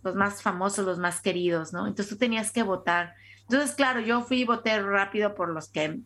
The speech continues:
están en mi top ten, estaba uno de Tolkien,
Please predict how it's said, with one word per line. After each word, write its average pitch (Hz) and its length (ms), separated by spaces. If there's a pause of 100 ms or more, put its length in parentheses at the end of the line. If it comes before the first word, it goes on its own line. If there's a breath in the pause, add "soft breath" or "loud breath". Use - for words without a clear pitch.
(100)
están 190 340
en 202 60
mi 180 160
top 180 300
ten, 190 320
estaba 175 300
uno 175 140
de 156 80
Tolkien, 190 960